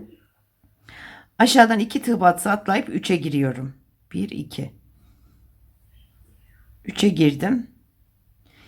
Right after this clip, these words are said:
Yine bir zincir çekiyorum. Yine aynı boyut, az önceki gibi örümceğimi yapıyorum. Burayı yine biraz gevşek kapatıp dört zincir çektim.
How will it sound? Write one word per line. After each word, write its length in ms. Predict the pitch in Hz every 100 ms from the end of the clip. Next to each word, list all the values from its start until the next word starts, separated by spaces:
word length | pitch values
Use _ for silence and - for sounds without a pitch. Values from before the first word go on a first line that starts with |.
| - - _
Yine 280 | 254 254 208
bir 120 | 220
zincir 440 | 208 220 240 247
çekiyorum. 580 | 240 233 - 240 247 254 - _
Yine 180 | 233 226
aynı 300 | 185 175 151
boyut, 240 | 156 151
az 160 | 196 160
önceki 400 | 151 139 143 147
gibi 200 | - 180
örümceğimi 640 | 208 160 143 156 151 151 - - - _ _
yapıyorum. 760 | 170 165 190 202 208 214 226
Burayı 260 | - 180 160
yine 200 | 160 156
biraz 380 | 151 147 147 - - _ _ _
gevşek 420 | - 139 151 233 -
kapatıp 640 | 214 220 220 233 - - - - - _ _ _ - _ _ _ - - _ _ 143
dört 200 | 185 185
zincir 360 | - 247 233
çektim. 600 | 240 233 233 - 240 240